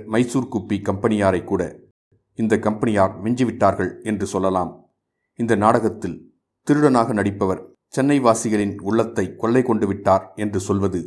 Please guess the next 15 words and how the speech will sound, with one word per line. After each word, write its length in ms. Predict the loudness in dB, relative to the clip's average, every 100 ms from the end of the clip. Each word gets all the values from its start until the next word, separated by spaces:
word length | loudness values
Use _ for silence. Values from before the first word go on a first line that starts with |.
| -6
மிகையாகாது. 680 | -4 2 2 4 2 0 -6 -10 _ _ _ _ _ -4
உண்மையில் 400 | 0 2 2 -4 -12 _ _
சதாரம் 500 | 0 6 8 6 0 -6
அத்திருடன் 500 | -6 -4 0 4 4
மீது 340 | 2 0 -4 2
காதல் 360 | 4 4 2
கொள்ளவில்லை 440 | 0 0 0 0 0
என்பது 300 | -2 -4 -4 -8 -16 _ _ -6
நம்பத்தகாத 640 | 2 2 4 2 4 2 2 0
ஆச்சரியமாகவே 760 | -4 0 2 4 2 0 -4 -4
இருக்கிறது. 480 | -6 -4 -2 -2 -2 -6 -14 _ _ _ _ _ _ _
நாடக 300 | 4 6 6 2
மேடையில் 420 | 0 0 -2 -8 -12 -4
இவர் 240 | -2 -2
நடிக்கும்போது 640 | -2 -4 -2 0 2 0